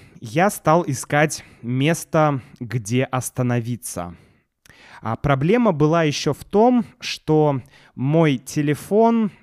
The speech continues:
не ловил сигнал. Не было сигнала. И я даже не мог написать Юле, что все хорошо.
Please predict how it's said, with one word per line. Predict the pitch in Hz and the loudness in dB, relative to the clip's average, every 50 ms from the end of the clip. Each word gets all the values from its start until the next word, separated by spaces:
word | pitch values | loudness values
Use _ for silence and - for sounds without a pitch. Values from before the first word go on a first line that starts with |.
| _ _ - | _ _ -12
не | - 123 123 131 139 156 170 | -8 -4 -4 -2 0 0 0
ловил | 175 160 160 147 143 131 151 170 147 127 110 - - _ | 2 2 2 0 0 0 0 0 0 0 -4 -6 -10 _
сигнал. | - - - - 139 127 127 139 139 127 107 90 80 80 - _ _ _ _ _ _ _ _ _ _ - - _ | -14 -12 -8 -6 -6 -4 -2 -2 0 -2 -2 -4 -6 -10 -16 _ _ _ _ _ _ _ _ _ _ -20 -14 _
Не | 113 123 135 151 156 | -4 -2 -2 -2 0
было | 156 156 147 143 127 | 0 0 0 0 -2
сигнала. | - - - 131 117 113 127 127 127 123 110 92 85 73 73 - _ _ _ _ _ _ _ _ - - - - - _ _ _ _ | -4 -6 -6 -6 -4 -4 -2 -2 0 0 -2 -2 -6 -10 -14 -18 _ _ _ _ _ _ _ _ -20 -20 -20 -20 -20 _ _ _ _
И | 139 139 131 131 131 123 - - | -4 -2 0 0 -2 -2 -4 -8
я | - 123 120 156 175 | -10 -6 -2 -2 0
даже | 175 170 180 170 156 165 | 2 2 2 2 4 2
не | 160 160 151 | 2 2 2
мог | 156 170 190 196 - - | 4 4 4 2 2 0
написать | 165 156 156 151 - 147 131 - 165 165 165 - - 135 | -2 -2 0 -2 -2 -4 -4 -2 -2 -2 -2 -2 -6 -8
Юле, | 127 123 170 196 214 196 185 156 | -2 2 4 4 4 4 4 2
что | - - - 131 | 0 -2 -4 -4
все | - - - - 151 147 | -4 -6 -4 -2 0 0
хорошо. | 147 - 143 135 131 131 - - - - 113 95 85 80 | 0 -2 -4 -2 -2 -4 -4 -6 -4 -4 -4 -4 -4 -6